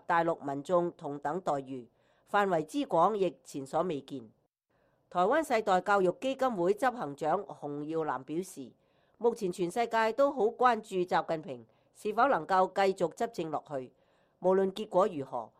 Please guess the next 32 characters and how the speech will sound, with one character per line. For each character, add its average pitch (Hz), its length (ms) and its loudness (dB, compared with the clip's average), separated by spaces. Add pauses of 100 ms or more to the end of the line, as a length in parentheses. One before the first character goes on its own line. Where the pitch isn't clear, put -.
(240)
都 285 160 -2
將 285 180 2
俾 233 140 2
台 196 160 -4
灣 226 280 2
嘅 208 120 -2
執 247 180 -2
政 185 220 -2
者 170 220 -2
帶 175 200 -2
嚟 143 140 -4
更 170 240 -4
多 180 180 -2
嘅 143 80 -8
挑 147 220 -8
戰。 135 260 -14 (480)
洪 180 180 0
耀 196 180 0
南 160 220 0
執 285 140 2
行 247 180 -6
長 156 220 -2
仲 151 220 -6
指 139 180 -14
出， 147 180 -8 (460)
中 349 180 -2
國 269 160 4
會 214 140 4
繼 214 120 2
續 196 260 0
對 196 200 0
台 185 120 -8